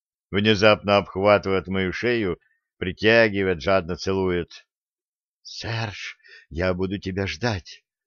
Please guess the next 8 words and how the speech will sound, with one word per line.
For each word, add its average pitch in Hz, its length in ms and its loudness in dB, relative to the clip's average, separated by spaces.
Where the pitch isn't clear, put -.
Мы 101 340 0
все 120 340 -6
будем 80 380 -6
тебя 85 300 -4
ждать». 90 680 -10
«Я 104 300 4
приеду, 156 600 0
Марджи. 80 800 0